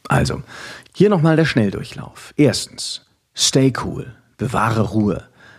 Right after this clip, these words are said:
Mach Sport, atme tief ein und aus und lenke dich mal anders ab, mal gut ab, wenn du unter Stress gerätst.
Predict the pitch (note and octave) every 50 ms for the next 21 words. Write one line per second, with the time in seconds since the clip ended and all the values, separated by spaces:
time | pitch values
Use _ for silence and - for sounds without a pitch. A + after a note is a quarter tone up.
0 | _ - - G2+ A#2+ C3+ B2+ - - - A#2+ - A#2 G2+ D#2+ C#2+ C2+ - - -
1 | - A#2 B2 B2+ A#2+ A2+ A#2+ A2 - - C3 A#2+ A2+ - - - - A#2+ C3 C3
2 | B2+ A#2+ G2+ E2 - - - A#2 A#2 A2+ A2 - F#2 F#2+ F#2 F#2 G2 A2+ A#2 A2+
3 | A2+ G#2+ E2+ - G#2+ G2+ - - G2 G2+ G#2 - - - C3 C#3+ C#3+ B2+ F#2+ -
4 | - - - - - - - - - - - - G#2 A#2 B2+ C3 C3 A#2 F#2+ G#2+
5 | C#3+ F3+ F#3+ F3 - D#2 C#2 D2 - - - - - _ - F2+ F2+ F2+ E2 E2+
6 | - D#2 D#2+ - - E2+ E2 D#2+ - - - F2 - - - - - - - -